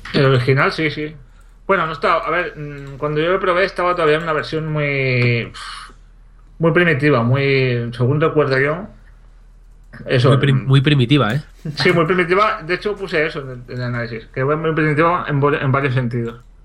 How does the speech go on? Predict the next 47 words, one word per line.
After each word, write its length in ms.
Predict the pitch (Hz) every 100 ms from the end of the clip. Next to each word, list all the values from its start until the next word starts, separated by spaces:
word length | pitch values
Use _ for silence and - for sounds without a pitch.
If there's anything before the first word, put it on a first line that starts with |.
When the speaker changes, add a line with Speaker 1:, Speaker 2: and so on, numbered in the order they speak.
| - - - - -
Speaker 1:
Eh, 360 | 151 143 131 - - - - - -
era 180 | 175 208
como 100 | 208
muy 140 | 180
básico, 360 | 165 156 147 131
todavía 260 | 127 147 151
muy 120 | 165
pocos 220 | 151 143
mapas, 460 | 127 151 143 135 127
no 80 | 147
había 160 | 147
modo 240 | 139 135 135
single 280 | 139 127 107
player. 500 | 131 139 131 127 123 -
Mm, 480 | 123 117 113 113 - - - -
este 200 | 131 127
modo 220 | 165 165
que 80 | 156
tú 80 | 151
dices 240 | 147 156
de 60 | 139
llegar 220 | 135 143
a 20 |
un 120 | 143
sitio 220 | 123 147 131
y 40 |
tal, 180 | 135 139
no, 160 | 131 127
era, 260 | 113 123
era 120 | 139
simplemente 420 | 135 135 135 143 143
todos 220 | 139 147
en 80 | 135
un 60 |
sitio 240 | 127 143 147
ahí 120 | 131
a 80 | 123
pegarse 300 | 120 120 120
tiros 340 | 127 123 113 113
y 20 |
a 60 |
pegarse 420 | 110 - 208 117 120
mor-, 220 | 117 120
<laughs> 20 |
mordiscos 540 | 139 117 - 123 123
y 20 | 120
tal. 240 | 131 127